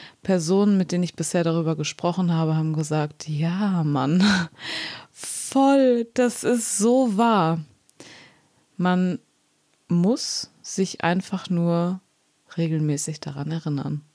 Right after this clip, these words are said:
dass man es selbst in der Hand hat, dass man also praktisch die eigene Entscheidungsgewalt darüber hat.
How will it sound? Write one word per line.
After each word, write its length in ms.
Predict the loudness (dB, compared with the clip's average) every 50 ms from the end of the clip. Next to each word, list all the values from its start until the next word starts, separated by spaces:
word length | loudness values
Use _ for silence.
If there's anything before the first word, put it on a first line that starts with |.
| -20 _ _ -20 -20 -20 -20 -20 _ _ _ _ _ _ _ _ _ _
dass 460 | -2 0 0 -2 -4 -6 -8 -8 -12 _ _ _ _ _ _ _ _ _ _ _ _ _ _ _ _ _ _ _ _ _
man 240 | -4 -2 -2 0 -2
es 140 | -4 -2
selbst 360 | -2 -2 -4 -2 -6 -10 -6 -4
in 60 | -4
der 140 | -4 -4 -6
Hand 240 | -8 -8 -10 -12
hat, 260 | -16 -16 -16 -18 -20 -12
dass 200 | -10 -8 -8 -6
man 140 | -8 -6 -4
also 180 | -4 -4 -6 -8
praktisch 540 | -10 -10 -12 -12 -10 -12 -10 -10 -10 -12 _
die 220 | -8 -6 -6 -6 -8 _ _ _ _
eigene 720 | -2 0 0 0 0 0 -2 -2 -2 -2 -2 -4 -4 -6 -10 _ _ _ _ _ _ _ _ _ _ _ _ _ _ _
Entscheidungsgewalt 1800 | -4 -4 -4 -4 -4 -4 -2 0 0 0 0 0 -2 -2 -4 -4 -6 -8 -12 -10 -6 -6 -6 -4 -2 -2 -2 0 0 -2 -4 -6 -10 -16 -10 -8
darüber 420 | -8 -6 -6 -8 -8 -8 -10 -8
hat. 320 | -8 -10 -10 -12 -16 -18